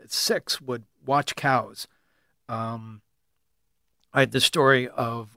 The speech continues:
one young boy who's ten years old, who was left at home to watch his farm and a prairie fire crops up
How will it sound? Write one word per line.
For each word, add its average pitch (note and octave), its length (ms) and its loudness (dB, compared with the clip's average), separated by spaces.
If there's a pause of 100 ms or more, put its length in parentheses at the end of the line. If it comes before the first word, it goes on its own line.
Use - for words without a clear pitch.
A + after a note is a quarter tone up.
one C3 300 0
young A#2+ 160 -2
boy A2 400 -8 (240)
who's B2+ 240 -12
ten C3+ 280 -2
years B2 260 0
old, A#2+ 460 -2 (380)
who D3 100 -8
was B2 200 -8
left C3+ 240 0
at A#2+ 80 0
home B2 440 -4 (320)
to C#3 100 -14
watch B2+ 400 -2
his B2+ 140 -6
farm C3 640 0
and A#2+ 100 -20
a A2+ 40 -20
prairie F3 440 0
fire - 480 -14 (580)
crops A#2+ 400 0
up A2 240 -6